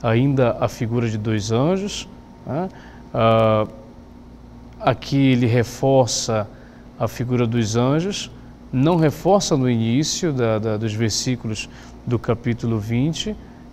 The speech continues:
já diretamente que algumas mulheres chegam ao sepulcro, lá não encontram,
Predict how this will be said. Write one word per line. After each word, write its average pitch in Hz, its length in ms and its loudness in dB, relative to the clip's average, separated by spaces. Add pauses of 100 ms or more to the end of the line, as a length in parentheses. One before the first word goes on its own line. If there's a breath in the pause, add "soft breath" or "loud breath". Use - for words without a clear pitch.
já 127 280 2
diretamente 123 680 0
que 120 120 -2
algumas 120 280 0
mulheres 120 360 2
chegam 143 340 0
ao 131 60 0
sepulcro, 117 720 0 (400 loud breath)
lá 127 240 4
não 131 140 2
encontram, 127 680 2